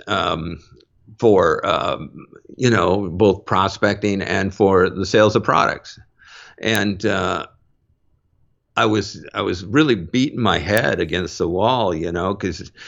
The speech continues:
if you're doing a lot of webinars, it's so much repetition and it's, it's a lot of frustration. So I just said to myself, "Okay, well, I'm gonna automate this,"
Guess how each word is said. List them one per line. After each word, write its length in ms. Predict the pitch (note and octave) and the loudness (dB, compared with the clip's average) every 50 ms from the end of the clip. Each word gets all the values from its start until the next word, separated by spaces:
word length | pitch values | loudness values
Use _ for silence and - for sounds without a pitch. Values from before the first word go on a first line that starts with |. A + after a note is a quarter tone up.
| - - - - _ | -20 -20 -20 -12 _
if 100 | - B2 | -2 2
you're 120 | F#3+ B3 D4 | 4 4 6
doing 240 | - D4 C#4+ C#4+ | 6 6 6 6
a 40 | B3+ | 6
lot 220 | G#3+ F#3+ F3+ F#3 E3 | 6 6 6 4 4
of 60 | B2+ | 4
webinars, 640 | A2+ G#2+ A2 A#2+ B2+ B2 B2 B2 A#2+ A#2+ A#2+ G#2+ G2+ | 4 4 4 2 2 2 4 4 4 4 2 0 -4
it's 160 | E2+ - - | -10 -12 -6
so 180 | - - E3+ | -4 -2 -2
much 240 | F3 D#3+ C3 G#2+ - | 0 -2 -4 -4 -2
repetition 1160 | A#2+ A2 G2+ - - F2+ - - - B2+ C#3 C#3+ C#3 C3+ - D3 C3 B2 B2 B2 B2 A#2+ A#2 G#2 | -2 0 0 -2 -4 -8 -10 -4 0 2 2 2 2 0 0 0 2 2 2 2 2 0 0 -2
and 340 | F2+ D#2 F2 E2 D#2 C#2+ - | -4 -6 -8 -10 -12 -14 -16
it's, 340 | - - - E2 - - - | -16 -16 -16 -16 -16 -16 -12
it's 260 | - F#2 G2 F2+ G2 | -8 -8 -6 -4 -2
a 40 | F#2+ | 0
lot 220 | G2 G#2 G#2+ G2+ | 2 2 4 2
of 100 | F2+ - | 2 0
frustration. 680 | - A#2 A2+ - - C#3+ C#3+ D#3+ - - - A2+ G#2+ F#2 | 0 0 -2 0 0 0 2 2 2 2 2 0 0 0
So 180 | - - B2 | 2 2 2
I 120 | G#2 A2+ C3 | 4 4 2
just 140 | C#3+ B2 - | 0 0 2
said 120 | - B2 | 2 2
to 80 | A#2 A#2 | 2 2
myself, 260 | A2+ - C3+ C3 - | 2 2 2 2 2
"Okay, 220 | F#3+ - D#3 C3 | 2 2 4 4
well, 120 | C3 B2 B2+ | 4 4 2
I'm 60 | C3+ | 2
gonna 140 | C3+ B2 G#2+ | 2 2 2
automate 380 | A2+ C3 B2+ A2 F#2+ E2+ D2+ - | 4 2 2 0 -2 -4 -6 -6
this," 180 | C#2+ C#2+ - | -8 -10 -10